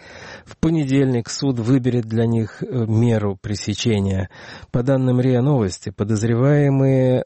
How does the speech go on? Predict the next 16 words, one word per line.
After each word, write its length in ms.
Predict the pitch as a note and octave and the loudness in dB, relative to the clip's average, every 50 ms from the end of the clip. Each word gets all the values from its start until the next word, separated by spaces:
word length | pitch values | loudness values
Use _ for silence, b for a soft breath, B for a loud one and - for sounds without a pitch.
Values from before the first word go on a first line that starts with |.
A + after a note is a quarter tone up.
| _ - | _ -6
уже 380 | - A#2 A2+ G#2 G2 A#2 C3+ C#3 | -2 0 0 2 2 2 0 2
дают 340 | B2 A#2 G#2+ A2 A#2+ C3+ - _ - | 2 0 2 2 0 -2 -4 _ -6
признательные 800 | - A2 A2 G2 F#2 F#2+ A2 B2 A#2+ - A#2+ A2+ A2+ G#2 G2 G2 | -2 0 0 0 0 0 0 0 0 -2 -4 -4 -2 -2 -4 -4
показания. 600 | - G2 - G#2 G2+ A#2 C#3 C3+ A#2 F#2+ F2 F#2+ - B B B B B B B B B B B B | -6 -6 -4 -2 0 2 2 2 2 0 -2 -4 -6 B B B B B B B B B B B B
Агентство 480 | C#3+ C#3+ D#3 F#3+ G3 E3+ - - F#3 | -2 0 2 0 0 0 -2 -4 -2
тасс 220 | - G3+ F3 B2+ - | 0 0 0 0 -2
сообщает, 520 | - - G2 F#2 - - G#2+ F#2 F2 - | -4 -4 -6 -6 -4 -4 -4 -4 -4 -6
что 200 | - - - G#2 | -6 -4 -4 -2
глава 320 | G2+ A2 A#2+ B2+ C#3+ C#3+ | 0 2 2 2 2 2
Роскосмоса 720 | C3+ C3 A2+ - - - F3 E3 - - C3 A#2 - - B2 | 2 2 0 -2 -4 -2 0 0 0 0 -4 -4 -2 -2 -4
Дмитрий 400 | G#2+ A#2+ C3+ C#3 B2+ C#3 B2+ B2 | -2 0 -2 0 0 0 0 2
Рогозин 540 | A#2+ B2 B2 C3 D3 D#3 C3+ G#2+ G#2 G2 F2 | 2 2 0 2 2 2 2 2 -2 -6 -6
распорядился 760 | F2 G2 F#2 - - G#2+ G#2 G#2 G#2+ C#3 C#3+ B2 - - A2 | -8 -10 -10 -6 -6 -4 -4 -2 -2 -2 -2 -2 0 -2 -2
оказать 400 | G#2 - A2 G#2 B2 B2+ A2+ - | 0 0 0 0 0 0 0 0
максимальную 760 | B2+ - - - - C#3+ C#3 C#3 B2 A2 G#2 F#2+ F#2 F#2 F2 | -2 -2 -2 0 0 2 4 4 4 2 2 0 -2 -4 -4
помощь 420 | - - A2+ G#2+ G2+ F#2 - - | -4 -2 -2 0 0 -2 -4 -6